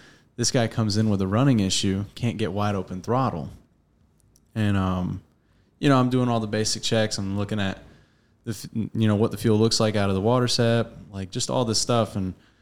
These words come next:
finally I go out to a sea trial and I see it's not getting enough fuel. It's got a, it's got a pretty bad restriction in it. And, um, and I'm looking everywhere for this restriction.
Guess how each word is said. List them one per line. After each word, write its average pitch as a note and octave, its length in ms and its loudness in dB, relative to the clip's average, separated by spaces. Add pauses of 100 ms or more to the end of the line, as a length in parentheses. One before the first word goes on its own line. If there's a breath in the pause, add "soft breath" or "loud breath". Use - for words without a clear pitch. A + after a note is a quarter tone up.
(400 soft breath)
finally D3 280 4
I A#2+ 60 2
go A#2+ 140 4
out A2 140 2
to A2+ 80 0
a G2+ 60 0
sea C#3 180 0
trial A2 280 2
and G2+ 80 0
I G2+ 40 0
see A2+ 200 0
it's G2+ 120 -4
not G#2+ 280 0
getting G#2 420 0 (600)
enough G#2 240 0
fuel. A2+ 300 0
It's F#2 100 -2
got F#2+ 180 0
a, F2+ 60 -6 (260)
it's - 80 -20
got A#2 140 -2
a - 20 -4
pretty G#2+ 200 -4
bad G2 300 0 (140)
restriction A#2+ 520 2
in G#2 120 6
it. A#2 140 4 (960)
And, A2 300 2
um, G#2 560 2 (720)
and A2+ 120 2
I'm D#3 180 4
looking C#3 260 2
everywhere G#2+ 600 4
for G#2+ 140 -4
this G#2 200 0
restriction. G#2 640 -2